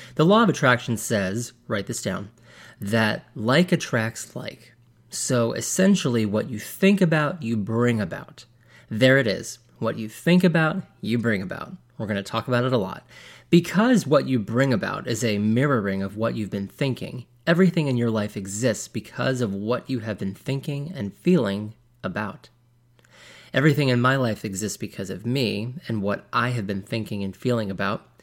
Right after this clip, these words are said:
and everything in anyone else's life exists because of them and what they are each thinking and feeling about. Tomorrow is Independence Day in the United States of America,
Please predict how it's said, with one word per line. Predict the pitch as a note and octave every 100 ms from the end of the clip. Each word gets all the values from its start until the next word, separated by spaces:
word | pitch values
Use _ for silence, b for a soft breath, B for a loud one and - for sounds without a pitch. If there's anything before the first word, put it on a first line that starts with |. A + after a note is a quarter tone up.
| B B B -
and | B2 A#2+
everything | A#2 A2+ A#2 A#2
in | G#2+
anyone | G2+ G2 G2
else's | A#2 F#3 D#3 G2+
life | G2 G2 A#2
exists | G2+ G#2 G2+ -
because | A2+ - G2+ -
of | F#2+ F#2+
them | C#3 E3+ G2+ G#2 A#2+ -
and | A2
what | G2 - _
they | D3+ E3+ G2+ -
are | G#2
each | G#2 F#2 - - _
thinking | - G#2+ F#2+ F#2+ F2+ -
and | G2 F2+
feeling | - A2 F#2+ - -
about. | G#2+ C#3 - - _ b b b b b b b
Tomorrow | G#3 F#3 C#3 B2+
is | A2
Independence | G#2+ G2+ - G#2+ G2+ F#2+
Day | - A#2 D3
in | A2+
the | G#2+
United | G#2 G#2 G2
States | - G#2+ G2
of | G#2+
America, | G2 G2 F#2+ G2 D3